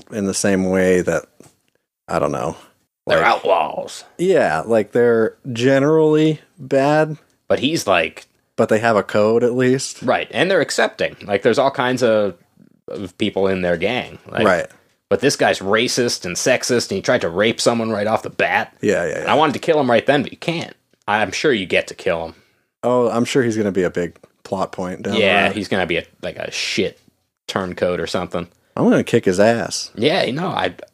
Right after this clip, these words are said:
Speaker 1: I'm gonna throw him in a well.
Speaker 2: You know that, uh, there is permadeath, I believe, for certain N P Cs? 'Cause
Speaker 1: No.
Speaker 2: I had gone, I, I, I suck at the hunting, like, the tracking and hunting stuff. I'm just not good at the tracking and hunting, but I did do the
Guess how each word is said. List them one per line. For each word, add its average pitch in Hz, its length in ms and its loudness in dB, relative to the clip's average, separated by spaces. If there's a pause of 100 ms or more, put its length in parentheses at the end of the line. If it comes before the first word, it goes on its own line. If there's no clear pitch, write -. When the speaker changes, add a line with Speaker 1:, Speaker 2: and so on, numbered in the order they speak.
(400)
Speaker 1:
I'm 208 60 0
gonna 294 160 2
throw 143 200 2
him 127 80 2
in 117 80 4
a 104 40 2
well. 135 460 2 (580)
Speaker 2:
You 123 120 0
know 165 160 2
that, 135 320 0
uh, 101 300 2 (500)
there 117 140 2
is 117 240 -2
permadeath, 123 640 0
I 127 80 2
believe, 123 340 0
for 104 100 -2
certain 98 440 -2 (380)
N 101 160 0
P 101 140 0
Cs? 110 460 -2 (500)
'Cause 214 140 4
Speaker 1:
No. 170 180 -2 (640)
Speaker 2:
I 123 160 2
had 135 160 0
gone, 110 320 0
I, 101 140 -6 (240)
I, 117 120 0 (100)
I - 20 4
suck - 400 -2
at 107 100 -4
the - 80 -6
hunting, 104 380 -4 (180)
like, 90 160 -4
the 87 80 -4
tracking 95 400 0
and 90 100 -6
hunting 98 280 -4
stuff. - 340 0 (480)
I'm 113 160 0
just 113 140 0
not 95 340 0
good 87 220 -2
at - 100 -16
the - 60 -16
tracking 85 420 -2
and 87 80 -12
hunting, 85 320 -6
but 98 180 2
I 92 80 4
did 95 280 0
do 98 160 0
the 85 340 -2